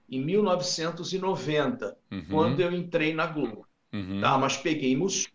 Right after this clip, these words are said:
Speaker 1: peguei o Dedé. Dedé peguei até depois do... Quando já era a turma do Didi, né?
Speaker 2: Uhum.
Speaker 1: E o Renato Aragão foram,
Speaker 2: Tá.
Speaker 1: Renato Aragão foram, sei lá, bicho, eu acho que eu trabalhei com o Renato mais de vinte anos.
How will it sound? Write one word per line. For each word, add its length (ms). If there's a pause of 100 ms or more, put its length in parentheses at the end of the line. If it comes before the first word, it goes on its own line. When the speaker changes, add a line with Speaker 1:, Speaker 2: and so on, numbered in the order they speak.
(640)
Speaker 1:
peguei 320
o 80
Dedé. 460
Dedé 320
peguei 280
até 260
depois 500
do... 340 (340)
Quando 220
já 200
era 180
a 60
turma 240
do 140
Didi, 400
né? 140
Speaker 2:
Uhum. 360
Speaker 1:
E 60
o 40
Renato 360
Aragão 380
foram, 340 (800)
Speaker 2:
Tá. 80
Speaker 1:
Renato 240
Aragão 400
foram, 720 (400)
sei 220
lá, 240
bicho, 320
eu 40
acho 180
que 60
eu 40
trabalhei 420
com 120
o 20
Renato 440
mais 240
de 80
vinte 340
anos. 340